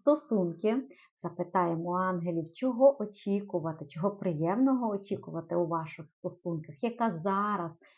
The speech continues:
енергетично-моральна, а, моральний стан ваших стосунків.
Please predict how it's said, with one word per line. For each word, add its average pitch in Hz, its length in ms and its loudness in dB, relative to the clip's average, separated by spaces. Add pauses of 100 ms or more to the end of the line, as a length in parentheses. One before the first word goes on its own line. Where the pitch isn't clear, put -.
(140)
енергетично-моральна, 185 1600 2 (480)
а, 165 400 2
моральний 180 580 4
стан 185 580 0
ваших 160 380 -6
стосунків. - 760 -6